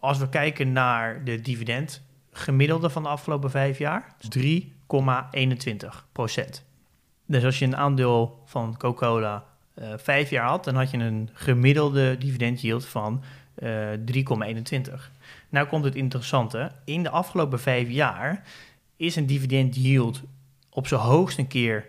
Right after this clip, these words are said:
vier komma twee geweest en op zijn laagst twee komma zesenzestig. Dus het is, het is nogal een verschil dat als je het aandeel op het juiste moment had gekocht, dan had je vier komma twee procent dividend yield gehad. Had je het op het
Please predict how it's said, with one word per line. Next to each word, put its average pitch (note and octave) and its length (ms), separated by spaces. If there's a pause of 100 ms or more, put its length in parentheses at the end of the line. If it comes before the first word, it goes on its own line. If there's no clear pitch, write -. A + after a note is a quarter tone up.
vier C#3+ 460
komma G#2+ 220
twee A#2 280
geweest F3 520 (320)
en C3+ 160
op B2 100
zijn A2 160
laagst A2+ 600 (580)
twee F3 240
komma D#3 200
zesenzestig. - 800
Dus - 280
het C3+ 140
is, C3 160 (160)
het C3+ 160
is D#3 140
nogal C#3+ 220
een B2+ 80
verschil C3+ 680 (440)
dat D3+ 200
als C#3 120
je B2+ 120
het A#2 120
aandeel C3+ 340
op - 100
het A#2 180
juiste D3 320
moment C3+ 240
had A2 160
gekocht, A#2 380
dan B2 120
had A2+ 160
je G#2+ 200
vier B2 360
komma A2 260
twee C#3+ 240
procent B2+ 560 (280)
dividend A#2 420
yield G#2 200
gehad. G#2 340
Had C3+ 160
je C3 60
het B2+ 100
op A2+ 120
het - 220